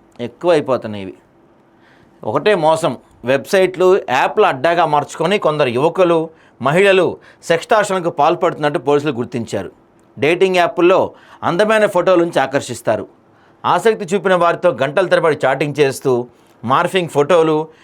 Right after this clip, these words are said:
వీడియోలు పంపుతూ మరింత దగ్గరవుతారు. అకస్మాత్తుగా ఫోన్ చేసి తాము ప్రమాదంలో చిక్కామంటూ లక్షలు గుంజుతారు. కొన్నిసార్లు తమను పోలీసులు పట్టుకున్నారనే విషయం బయటపెడితే పరువు పోతుందంటూ బుడిని కూడా కొట్టిస్తారనమాట.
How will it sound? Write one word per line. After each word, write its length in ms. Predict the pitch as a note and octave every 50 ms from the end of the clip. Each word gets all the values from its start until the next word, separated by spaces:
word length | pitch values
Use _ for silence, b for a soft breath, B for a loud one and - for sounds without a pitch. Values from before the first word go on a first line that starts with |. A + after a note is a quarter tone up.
| b b b b
వీడియోలు 300 | B2+ E3 F#3+ G#3+ G#3+ G3+
పంపుతూ 400 | - - D#3+ D3+ C#3+ D3+ - G3
మరింత 280 | D#3+ C#3 C#3 D3 D#3 C#3
దగ్గరవుతారు. 640 | C3 A#2+ F#2 B2+ B2+ A#2+ G#2+ F#2 - G2 F#2+ F2 - _ _ _ b b b b b b
అకస్మాత్తుగా 680 | b B3 B3+ G#3+ G#3 G#3 A3+ A3 G#3+ G#3+ G#3+ G#3 G#3+ G3
ఫోన్ 340 | - - D#3 E3+ G3 G3 E3 F#3+
చేసి 420 | F3+ D3+ E3 F#3+ E3 A#2 F2+ - _ _ _ -
తాము 180 | D3+ D#3+ D#3
ప్రమాదంలో 560 | C#3+ C#3 B2+ C3+ D#3 F3 F#3+ G3+ G#3 G3+ G3
చిక్కామంటూ 640 | F#3+ - - D#3 - - F#3 F3+ E3 D3+ C#3+ - E3+
లక్షలు 340 | D3 B2+ A#2+ - - E3+ D#3+
గుంజుతారు. 520 | C3 C3 B2 A2+ G#2 - G#2+ G2+ G2 F2+ - _ _ b b b b b b b b
కొన్నిసార్లు 500 | C3 D3 D#3+ D3+ D3 E3+ E3 G3 G#3+ G3+
తమను 300 | - F#3+ E3+ E3 D#3 C3+
పోలీసులు 420 | - C#3 D3 F3 G3 F#3+ F#3+ G3+
పట్టుకున్నారనే 560 | F#3+ - C#3 C#3 C#3 D#3+ F3 E3+ E3 D#3+ D#3
విషయం 280 | D3 - B2 - F3+ C#3+
బయటపెడితే 680 | A#2+ C3+ D3+ D3+ D3+ D3+ D3 C#3+ G3 G3+ F#3 C3+ - - B B B B B B -
పరువు 200 | C#3 E3 G3 A3
పోతుందంటూ 520 | F#3 E3 F3+ E3+ - D#3 D3+ C#3+ C#3 C#3 E3+
బుడిని 240 | C#3 C#3 C3 C3
కూడా 140 | A#2+ B2 C3+
కొట్టిస్తారనమాట. 680 | C#3+ C3+ - - G2+ - - G#2 G2+ F#2+ F#2+ F#2+ F#2+